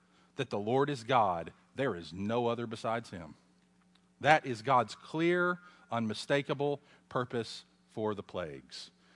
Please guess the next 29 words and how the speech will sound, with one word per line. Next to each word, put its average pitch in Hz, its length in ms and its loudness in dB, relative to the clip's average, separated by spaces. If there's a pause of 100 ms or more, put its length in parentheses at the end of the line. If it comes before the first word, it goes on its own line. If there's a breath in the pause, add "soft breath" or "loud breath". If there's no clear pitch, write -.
(540 soft breath)
that - 180 -10
you 113 60 -4
may 98 140 -4
know 175 500 4 (640)
that - 120 -12
the 104 80 -4
Lord 127 260 -2
is 151 100 -6
God 76 360 -2 (540)
and 92 160 -10
there 92 140 -8
is 87 180 -12
no 107 240 -4
one 80 460 -10 (240)
besides 80 680 -8 (140)
him. 82 300 -10 (920)
Having 180 260 4
said 196 260 4
that, 131 160 4
I 135 100 4
think 185 220 -2
there 156 160 2
are 123 120 2
three 190 560 -2 (220 soft breath)
specific 160 580 -2 (100)
aspects 135 640 0
of 123 220 -4
God's 113 320 2
character 127 540 -2